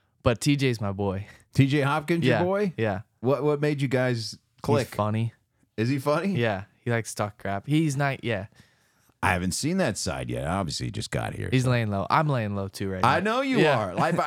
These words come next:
Speaker 2: I said it on the air. I was, like, pulling teeth trying to get answers out
Speaker 1: Yeah,
Speaker 2: of you
Speaker 1: I'll
Speaker 2: in a post-game interview. I'm like,
Speaker 1: a hundred,
Speaker 2: "He's a
Speaker 1: I'm
Speaker 2: man.
Speaker 1: always like that.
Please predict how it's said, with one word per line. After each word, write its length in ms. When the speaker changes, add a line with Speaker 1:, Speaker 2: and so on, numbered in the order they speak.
Speaker 2:
I 40
said 320
it 120
on 180
the 180
air. 240
I 80
was, 140
like, 420
pulling 380
teeth 260
trying 220
to 40
get 140
answers 380
out 40
Speaker 1:
Yeah, 260
Speaker 2:
of 60
you 60
Speaker 1:
I'll 60
Speaker 2:
in 60
a 40
post-game 600
interview. 320
I'm 100
like, 260
Speaker 1:
a 60
hundred, 240
Speaker 2:
"He's 120
a 20
Speaker 1:
I'm 80
Speaker 2:
man. 180
Speaker 1:
always 180
like 220
that. 240